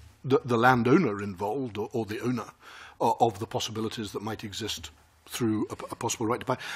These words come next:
But I, I wanted to pick up a point that I, I think it was J-, John Hollingdale made, I think, which I think you used the phrase, "Having gone through the process, you then have to hang around and wait for the land to come on the market," or words to that effect, and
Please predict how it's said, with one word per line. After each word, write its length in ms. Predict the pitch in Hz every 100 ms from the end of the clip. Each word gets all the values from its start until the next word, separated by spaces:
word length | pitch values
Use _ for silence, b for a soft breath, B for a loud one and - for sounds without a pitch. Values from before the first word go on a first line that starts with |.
| -
But 100 | 139
I, 140 | 135 160
I 80 | 139
wanted 240 | 190 -
to 40 | -
pick 180 | 180
up 80 | 151
a 80 | 127
point 200 | 147 131
that 100 | 120
I, 140 | 131 139
I 60 |
think 200 | 113 135
it 20 | 123
was 100 | 104
J-, 140 | - -
John 180 | 123 127
Hollingdale 440 | 147 143 117 98
made, 240 | 104 107
I 60 | 107
think, 300 | - 107 - B B B B
which 300 | 127 - - 160
I 140 | -
think 220 | - 156
you 100 | 160
used 240 | 147 135 123
the 60 | 117
phrase, 520 | - 127 117 107 - B B B
"Having 240 | 147 117
gone 220 | 127 180
through 140 | 156 120
the 80 | 107
process, 460 | 117 107 117 -
you 80 | 117
then 140 | 117
have 180 | 107 -
to 60 | 123
hang 240 | - 123
around 380 | 117 113 113 107
and 100 | 113
wait 220 | 113 113
for 100 | -
the 80 | 110
land 220 | 113 107
to 80 | -
come 180 | 113 107
on 100 | 101
the 60 |
market," 420 | 117 131 - 95 -
or 140 | 101 B B
words 260 | 117 113 -
to 100 | 107
that 240 | 107 101
effect, 380 | 98 - 101 -
and 100 | -